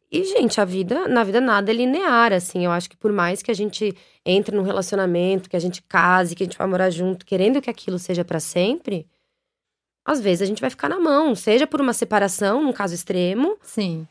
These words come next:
Speaker 1: ou em algum momento que vo-, a vida vai forçar vocês a, a cada um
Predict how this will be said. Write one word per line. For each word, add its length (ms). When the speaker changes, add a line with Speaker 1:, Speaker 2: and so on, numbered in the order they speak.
Speaker 1:
ou 300
em 120
algum 240
momento 340
que 100
vo-, 260
a 80
vida 220
vai 180
forçar 480
vocês 380
a, 100
a 80
cada 320
um 220